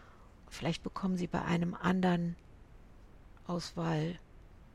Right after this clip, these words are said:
Entscheidungsprozess auch ein sehr eindeutiges Signal in Form von,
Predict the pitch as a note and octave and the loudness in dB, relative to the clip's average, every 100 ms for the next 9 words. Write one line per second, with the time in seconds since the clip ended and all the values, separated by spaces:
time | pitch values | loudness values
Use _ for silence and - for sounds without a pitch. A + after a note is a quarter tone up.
0 | - - E3 - F3+ D#3+ E3+ D#3 - - | -20 -12 -6 -2 -2 -2 -4 -6 -10 -12
1 | - - - - - F3 - E3 - - | -14 -18 -20 -12 -8 -4 -2 -2 -4 -12
2 | - - - - - - - - - - | -18 -20 -18 -18 -20 -20 -20 -20 -20 -20
3 | - - - - - - - - - - | -20 -20 -20 -20 -20 -20 -20 -20 -20 -20
4 | - F#3+ - - D#3+ D#3+ F3 G#3+ F3+ F#3+ | -4 -2 -2 -2 -2 2 2 2 0 0
5 | F3+ E3 - - E3+ E3+ F3 - D#3 - | 0 -2 -2 -2 0 0 -2 -2 -2 -4
6 | - - E3+ E3 E3+ E3 E3 E3+ D#3 D3+ | -8 -4 -4 -2 0 2 2 0 -4 -4
7 | F3 D#3 D3+ - D#3 D3+ | -4 -4 -4 -6 -6 -6